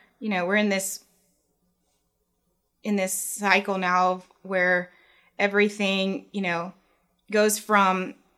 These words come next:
awareness. We just go from, like, companies, their websites and their, their online ordering and their, their pop-up notifications and emails. Like, it just goes from one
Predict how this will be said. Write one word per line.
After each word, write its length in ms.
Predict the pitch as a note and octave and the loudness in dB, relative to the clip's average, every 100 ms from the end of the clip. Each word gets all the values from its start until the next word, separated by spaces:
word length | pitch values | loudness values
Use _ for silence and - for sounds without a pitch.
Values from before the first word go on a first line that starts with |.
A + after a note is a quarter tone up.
| _ _ _ _ _ _ _ - - F#3+ | _ _ _ _ _ _ _ -18 -10 -4
awareness. 720 | G3 A#3 B3 A#3+ A#3+ A#3 - - - C4 | 2 4 6 6 2 0 -4 -10 0 4
We 120 | E4 | 6
just 200 | F#4 - | 4 6
go 180 | E4 E4+ | 6 8
from, 300 | C#4 A#3+ - | 6 6 4
like, 180 | A#3 A#3+ | 2 2
companies, 520 | - E4 C4 F3+ F#3+ | 2 2 4 4 2
their 160 | B3 A#3+ | 2 6
websites 580 | B3 A#3 A#3 G3+ F3+ G#3 | 6 6 4 6 4 0
and 140 | G3+ | 0
their, 300 | G3+ G3+ G3 - - - | 2 2 0 -8 -18 -2
their 160 | G#3+ | 0
online 440 | G#3+ A3+ A#3 A3 A3 | 2 4 4 2 2
ordering 680 | G#3 G#3+ G3+ G3 F#3+ F#3+ | 0 0 0 -2 -2 -2
and 160 | F#3+ F#3+ | -2 0
their, 340 | F#3+ F#3+ F#3 - | 2 2 2 0
their 140 | G#3 | -4
pop-up 500 | G#3 A3 A3+ A3 G3+ | 0 2 2 2 0
notifications 760 | G#3 G3+ G#3+ G#3+ G#3+ G#3+ G#3+ G#3 | 0 0 -2 -2 -2 -2 -4 -4
and 160 | G#3+ | -6
emails. 480 | - A#3 A3+ G#3 G3+ | -2 2 4 4 4
Like, 160 | G#3 G3+ | 2 0
it 100 | G#3+ | 0
just 200 | B3 - | -2 2
goes 160 | B3+ | 2
from 240 | B3 A#3 G#3 | 2 -2 -2
one 400 | A3+ B3 B3 | 0 0 0